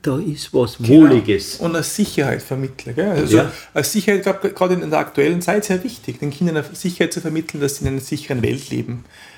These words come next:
Speaker 2: Was immer da um uns herum passiert, die Kinder sollten schon ruhig ins Bett gehen können und ruhig aufwachen. Das ist ganz wichtig für ihre Entwicklung,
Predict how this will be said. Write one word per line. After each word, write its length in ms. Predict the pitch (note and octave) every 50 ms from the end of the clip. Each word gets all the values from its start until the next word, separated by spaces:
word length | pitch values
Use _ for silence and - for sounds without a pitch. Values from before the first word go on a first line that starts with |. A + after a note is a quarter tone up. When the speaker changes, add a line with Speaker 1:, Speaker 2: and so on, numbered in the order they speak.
| - _ -
Speaker 2:
Was 160 | D3+ C3+ -
immer 180 | E3+ E3 E3+ D#3
da 100 | D#3+ D#3
um 260 | D#3 D#3+ D3+ D#3 D#3
uns 180 | E3 E3+ C#3+
herum 320 | D3 C#3+ D#3+ D#3+ D#3 D#3+ E3
passiert, 680 | - G3+ - E3 E3 C#3+ - - D#3 D#3+ F3 F3+ F3+ - - - - - _ _ _ -
die 60 | D3
Kinder 360 | - - - E3 F3 F3 E3+
sollten 400 | E3 - C#3+ C#3+ C#3+ - D3+ C#3+
schon 400 | C#3 - - B2 C#3 D#3 F3 G3 - - _ _ _ _ _ _ _ -
ruhig 360 | C3 A#2 A#2+ C3 D3 D#3+ D#3
ins 160 | D3+ C3 -
Bett 260 | - B2 A#2+ A#2+ -
gehen 180 | - - D3 C#3+
können 340 | C#3 - B2 B2+ C3 C3 B2+
und 100 | B2 B2
ruhig 200 | A#2 B2+ B2+ B2
aufwachen. 420 | B2 C3 C#3+ C#3+ - - A#2+ - -
Das 140 | - B2 A#2+
ist 40 | -
ganz 320 | - C#3 F3 F#3+ F#3 -
wichtig 320 | E3 D#3+ - - D#3 C#3+
für 120 | - - C#3+
ihre 80 | C#3
Entwicklung, 520 | C3+ C3 - C#3 C#3 C#3 - D3+ C#3 C#3+